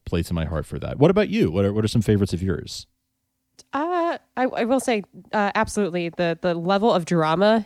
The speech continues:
Speaker 2: in that season finale
Speaker 1: <sighs>
Speaker 2: is, is crazy, especially for the time. Um, and just to, just to talk about that for a second, um, I, I remember the, in the season premiere, they did not include Allison Mack's credits, so it was, like,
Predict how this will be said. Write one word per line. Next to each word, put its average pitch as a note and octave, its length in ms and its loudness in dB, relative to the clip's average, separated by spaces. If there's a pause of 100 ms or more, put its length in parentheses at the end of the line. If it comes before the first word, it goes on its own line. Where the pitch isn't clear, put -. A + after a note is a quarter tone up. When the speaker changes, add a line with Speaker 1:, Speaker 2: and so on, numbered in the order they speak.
Speaker 2:
in F#3+ 160 4
that E3+ 320 0
season F#3 300 2
finale E3+ 520 2
Speaker 1:
<sighs> F#3 80 0
Speaker 2:
is, D#3+ 320 -2 (300)
is A#3 160 2
crazy, B3+ 360 2
especially C#4 360 2
for A#3+ 120 2
the F#3+ 80 0
time. F#3+ 400 2 (260)
Um, F#3 540 2 (120)
and G#3 240 0
just A3+ 260 -2
to, A#3 100 2 (180)
just B3 200 0
to A#3 80 -6
talk A3 200 0
about F#3+ 180 0
that E3 140 -2
for E3 120 -2
a D#3 60 -2
second, F3 400 -2 (360)
um, F3 480 0 (160)
I, A#3+ 440 0
I A3+ 60 2
remember B3+ 560 4 (120)
the, G#3 300 2 (540)
in A3+ 120 2
the A3+ 80 2
season B3 300 0
premiere, G3+ 580 2 (100)
they G3 300 0
did G3+ 180 -2
not A3 320 2
include F#3 480 -2
Allison E3+ 400 -4
Mack's D#3 300 -8
credits, G3+ 600 -4
so F#3 180 2
it F#3+ 140 0
was, F#3+ 220 0
like, F3 220 -4